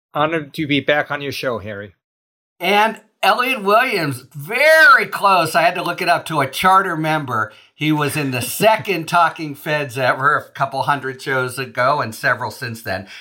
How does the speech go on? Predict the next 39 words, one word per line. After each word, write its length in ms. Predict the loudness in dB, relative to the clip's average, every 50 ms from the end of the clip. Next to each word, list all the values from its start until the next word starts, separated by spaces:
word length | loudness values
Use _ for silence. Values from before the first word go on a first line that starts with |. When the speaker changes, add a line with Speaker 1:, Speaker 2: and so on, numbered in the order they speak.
| -20 -20 _ _ -4
Speaker 2:
He 160 | -2 0 0
is 100 | 0 0
a 80 | 0
principal 720 | 0 0 0 0 0 0 -2 -4 -4 -2 -2 0 0 0
in 160 | -2 -2 -4 -2
the 80 | -2 -4
Rabens 680 | -2 -2 -2 -2 -2 -2 -4 -4 -6 -6 -6 -8 -10 -12
Group 520 | -10 -8 -6 -6 -6 -6 -8 -12 _ -6
Government 420 | -2 -2 -2 0 -2 -4 -4 -4 -6
Affairs 400 | -6 -4 -2 -2 -2 -2 -4 -6
Practice 840 | -6 -2 0 2 2 0 0 -4 -8 -8 -8 -8 -10 -12 -16 -18 -20 _ _
Group 400 | _ -2 -2 -2 -2 -4 -8 -8 -4 -2
and 180 | 0 0 0
a 40 | -2
C 220 | -6 -6 -4 -4
N 100 | -4 -2
N 200 | -2 -2 -4 -4
legal 320 | -6 -10 -10 -10 -8 -8 -6
analyst. 520 | -4 -4 -4 -4 -4 -4 -6 -6 -8 -8
He 100 | -10 -12
served 380 | -10 -6 -2 0 0 0 -2 -4
nearly 580 | -4 -4 -2 -2 -2 -2 -2 -4 -6 -6 -6
eight 200 | -6 -6 -8 -8
years 380 | -8 -8 -8 -6 -4 -6 -6 -6
in 60 | -8
the 80 | -8 -8
Obama 380 | -6 -4 -2 -2 -2 -2 -2
administration, 1000 | -6 -8 -8 -8 -10 -10 -12 -10 -4 -2 -2 -2 -2 -4 -6 -6 -6 -6 -6 -8 -12 -16 -20 _ _
in 200 | -12 -10 -6 -6
the 60 | -6
D 260 | -6 -8 -8 -8 -6 -4
O 120 | -4 -6
J, 480 | -6 -6 -6 -4 -2 0 0 -2 -2 -2
and 180 | -2 -2 -2 -2
in 140 | -4 -6 -8 -10
immigrations 840 | -8 -8 -8 -8 -6 -6 -6 -6 -8 -10 -12 -10 -10 -10 -10 -12
and 320 | -12 -10 -8 -8 -8 -10 -6
customs 560 | -4 -4 -4 -4 -6 -10 -12 -12 -12 -14 -16
enforcement. 800 | -18 -18 -18 -16 -8 -4 -2 -2 -2 -4 -6 -8 -8 -8 -8 -12